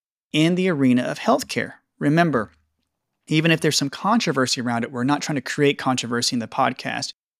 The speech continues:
We just want to give as much information and education about how the mind, how the emotions could contribute to physical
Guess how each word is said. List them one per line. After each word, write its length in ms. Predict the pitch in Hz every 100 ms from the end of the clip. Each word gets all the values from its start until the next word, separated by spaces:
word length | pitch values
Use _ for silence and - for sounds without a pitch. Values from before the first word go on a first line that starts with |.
| _ 143
We 200 | 147 170
just 240 | 175 -
want 200 | 147 135
to 40 | 123
give 180 | 127
as 160 | 120 110
much 220 | 135 135
information 640 | 143 131 123 123 - 113 117
and 160 | 127
education 720 | 135 123 120 - 147 - 113 - _ _ _ -
about 720 | 120 - _ - 160 156 -
how 540 | - - 156 151 165
the 80 | 175
mind, 560 | 170 123 104 101 120 - _ _ _ _ _ _
how 300 | - 147 147
the 100 | 170
emotions 640 | 180 143 110 - 117 120 -
could 320 | - - 190 -
contribute 720 | 185 156 - 196 127 113 - _ _ -
to 100 | 131
physical 800 | - - 156 175 170 175 185